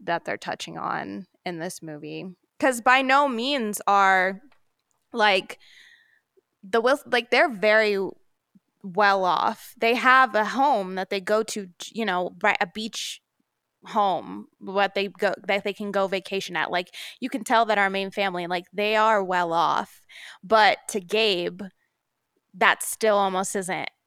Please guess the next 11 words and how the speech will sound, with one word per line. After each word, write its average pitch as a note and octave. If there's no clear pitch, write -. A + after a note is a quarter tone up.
it G#3
doesn't F#3+
feel G3+
like F#3+
it's G3
enough. F3+
Like, E3+
there's G#3+
always G3
something F3
better. D3+